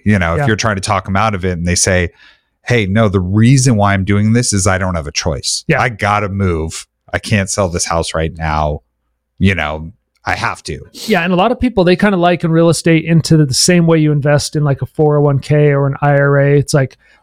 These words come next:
Speaker 2: "Oh, I don't wanna touch that until I'm fifty-nine or until I retire when I'm sixty, seventy years old," whatever it is. That needs to be your mindset with real estate too.
Speaker 1: Absolutely.
Speaker 2: And, and if the, the earlier you get started, let's say you get a thirty-year mortgage on it,
Speaker 1: Yeah.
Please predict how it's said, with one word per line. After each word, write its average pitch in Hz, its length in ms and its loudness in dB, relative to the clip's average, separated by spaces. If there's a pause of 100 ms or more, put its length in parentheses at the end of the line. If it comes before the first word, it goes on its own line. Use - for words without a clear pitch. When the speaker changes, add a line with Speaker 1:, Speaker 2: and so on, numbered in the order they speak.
Speaker 2:
"Oh, 180 120 4
I 156 80 2
don't 185 180 2
wanna 165 320 -2
touch - 300 -2
that 151 160 0
until 151 340 -2
I'm 139 160 -2
fifty-nine 143 680 -2
or 143 100 2
until 156 240 2
I 165 60 4
retire 170 460 0
when 165 80 -2
I'm 147 120 -2
sixty, - 360 -4
seventy 151 340 0
years 139 220 2
old," 131 160 2
whatever 147 300 2
it 147 60 2
is. 160 220 2 (640)
That 175 160 0
needs 190 180 2
to - 80 -4
be 160 100 4
your 160 120 4
mindset 151 400 0
with 131 160 -4
real 143 160 2
estate 120 280 -4
too. 113 280 -4 (240)
Speaker 1:
Absolutely. 90 440 -2
Speaker 2:
And, 175 120 2
and - 0 -
if - 140 0
the, 185 120 4
the 185 200 2 (100)
earlier 196 420 4
you 190 180 2
get 170 200 0
started, 196 680 0
let's 175 220 -2
say 170 140 4
you 165 80 4
get 151 100 2
a 127 60 0
thirty-year 156 480 2
mortgage 143 360 0
on 170 200 4
it, 202 180 -2 (140)
Speaker 1:
Yeah. 104 240 0